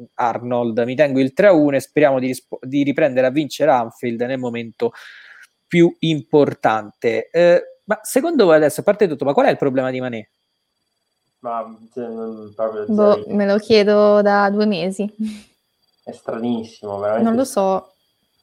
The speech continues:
Speaker 3: Cioè, non riesce proprio più a saltare l'uomo e se già era scordinato prima, però comunque riusciva a tenere la palla,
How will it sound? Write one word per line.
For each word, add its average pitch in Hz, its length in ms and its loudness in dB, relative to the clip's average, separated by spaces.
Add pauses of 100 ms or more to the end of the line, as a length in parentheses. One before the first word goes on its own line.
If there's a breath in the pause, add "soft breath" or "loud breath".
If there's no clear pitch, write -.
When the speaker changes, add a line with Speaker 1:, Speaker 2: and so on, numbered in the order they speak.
(280)
Speaker 3:
Cioè, 247 160 0
non 240 120 2
riesce 254 320 2
proprio 247 260 0
più 240 220 0
a 220 300 4
saltare 226 480 0
l'uomo 220 840 0
e 190 580 -4 (320 soft breath)
se - 200 2
già 240 580 2
era 196 880 0
scordinato 196 960 -2
prima, 202 600 -2
però 208 200 2
comunque 240 320 2
riusciva 208 340 0
a 208 40 0
tenere 208 260 -2
la 202 100 2
palla, 196 500 0